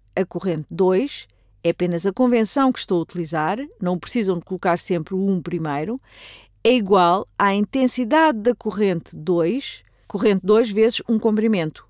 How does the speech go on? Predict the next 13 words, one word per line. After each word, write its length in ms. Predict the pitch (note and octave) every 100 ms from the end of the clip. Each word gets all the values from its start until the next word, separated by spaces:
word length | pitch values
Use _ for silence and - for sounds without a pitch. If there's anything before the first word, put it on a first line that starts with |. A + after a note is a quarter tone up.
| -
Vou 100 | G#3+
chamar-lhe 480 | A3 G#3+ B3+ D4+ D4
comprimento 760 | C#4+ C4 B3 A#3+ B3+ C#4 - -
L 220 | B3+ C#4
dois 540 | A3+ G3 F3 C#3+ - - _ _ _
ao 140 | - G#3+
longo 240 | F#3+ E3+
do 100 | D#3+
fio. 320 | F#3 D#3 C3 - _ - - _ _
Vai 140 | -
ser 220 | G3+ F3 F#3
um 80 |
vetor, 500 | G#3 A#3+ - C4 E4